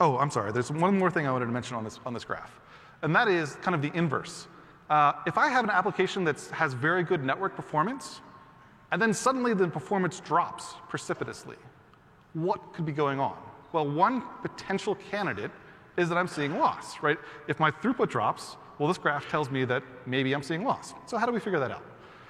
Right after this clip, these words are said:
So the netstat tool is pretty widely known. It's on pretty much every Linux box you'll find in the entire planet. Um, but it's also very coarse grained. And so what I'm doing here is I'm just grepping out for retransmissions.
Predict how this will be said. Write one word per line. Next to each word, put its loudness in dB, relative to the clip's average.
So 8
the -2
netstat 2
tool 8
is 2
pretty 0
widely 6
known. 4
It's -8
on 4
pretty 0
much 2
every 2
Linux -2
box 0
you'll -2
find 0
in -2
the -2
entire 0
planet. 0
Um, 6
but 2
it's 2
also 0
very 6
coarse 0
grained. 0
And 0
so 2
what 6
I'm 4
doing 0
here 4
is 4
I'm 0
just -6
grepping 0
out 2
for 2
retransmissions. -2